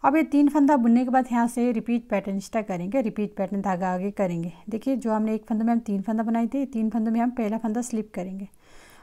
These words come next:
और देखिए, बीच में हम एक फंदा उल्टा बुनी है, बीच में हम एक फंदा उल्टा बुनेंगे, फिर ये तीसरा फंदा को भी स्लिप करेंगे, धागा पीछे। अब दो फंदा सीधा, एक, दो,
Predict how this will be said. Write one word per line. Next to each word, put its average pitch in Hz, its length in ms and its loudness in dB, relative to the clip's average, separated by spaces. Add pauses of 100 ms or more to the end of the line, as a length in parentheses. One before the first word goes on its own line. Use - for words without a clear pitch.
और 254 120 4
देखिए, 262 280 2
बीच 233 320 2
में 254 80 4
हम 254 140 2 (180)
एक 240 200 0
फंदा 226 300 2
उल्टा 214 300 0
बुनी 208 220 -2
है, 233 180 -10 (3000)
बीच 233 280 2
में 247 80 4
हम 240 180 6 (220)
एक 240 200 0
फंदा 240 340 2
उल्टा 214 320 0
बुनेंगे, 196 380 -2 (540)
फिर 254 180 0
ये 262 80 4
तीसरा 240 360 -2
फंदा 214 240 0
को 208 100 -4
भी 269 200 -4
स्लिप 196 360 -6
करेंगे, 202 360 -12 (720)
धागा 254 240 6
पीछे। 254 300 0
अब 240 160 2
दो 254 220 4
फंदा 226 400 2
सीधा, 214 320 -8 (880)
एक, 247 420 2 (720)
दो, 214 380 2